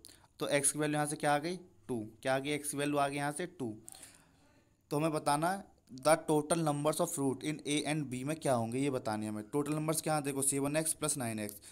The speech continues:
तो सेवन एक्स प्लस नाइन एक्स कितने होंगे? सेवन इंटू टू, तो सेवन into टू कितने हो जाएंगे? फ़ोर्टीन, और नाइन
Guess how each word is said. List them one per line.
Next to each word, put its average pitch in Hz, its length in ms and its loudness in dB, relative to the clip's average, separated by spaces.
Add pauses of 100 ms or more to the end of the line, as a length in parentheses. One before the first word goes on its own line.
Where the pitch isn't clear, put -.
(120)
तो 147 60 -8
सेवन 147 380 8
एक्स 160 160 2
प्लस 151 260 -2
नाइन 143 180 -2
एक्स 143 160 -6
कितने 143 220 -6
होंगे? 143 200 -2
सेवन 143 340 -2
इंटू 151 240 -2 (220)
टू, 143 140 0 (520)
तो - 60 -6
सेवन 143 420 0 (120)
into 135 360 -6 (440)
टू 123 140 -2 (100)
कितने 139 180 -4
हो 139 80 -2
जाएंगे? 147 220 0
फ़ोर्टीन, 139 560 -6 (640)
और 135 100 0
नाइन 135 420 0